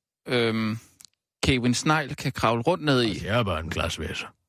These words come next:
Speaker 1: Ja, det er en glasvase, men ja,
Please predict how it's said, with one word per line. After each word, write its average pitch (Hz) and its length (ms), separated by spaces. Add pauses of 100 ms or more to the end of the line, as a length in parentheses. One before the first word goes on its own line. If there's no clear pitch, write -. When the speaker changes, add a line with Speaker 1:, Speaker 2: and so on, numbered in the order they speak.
(1200)
Speaker 1:
Ja, 107 60
det 92 120
er 113 40
en 110 60
glasvase, 120 560 (160)
men 98 260 (300)
ja, 113 160